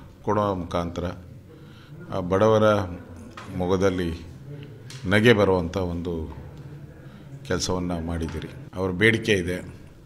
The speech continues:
ನಮಗೆ ಹಿಂದೆ ಮಹಾರಾಜರ ಕಾಲದಲ್ಲಿ ಆಗಿರೋವಂಥ ಜಮೀನುಗಳೇನಿದೆ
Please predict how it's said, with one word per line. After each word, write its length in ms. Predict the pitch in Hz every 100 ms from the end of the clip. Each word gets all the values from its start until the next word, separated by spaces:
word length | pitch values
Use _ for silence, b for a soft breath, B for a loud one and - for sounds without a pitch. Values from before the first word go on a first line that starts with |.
| - -
ನಮಗೆ 440 | 95 92 92 92 90 87 - - - B B B B B - - - - - - - - - - 98
ಹಿಂದೆ 220 | 110 120
ಮಹಾರಾಜರ 520 | 110 107 127 113 113
ಕಾಲದಲ್ಲಿ 460 | - 104 101 98 98
ಆಗಿರೋವಂಥ 540 | 95 92 92 90 87
ಜಮೀನುಗಳೇನಿದೆ 1200 | 92 90 85 95 110 107 95 92 87 82 82 82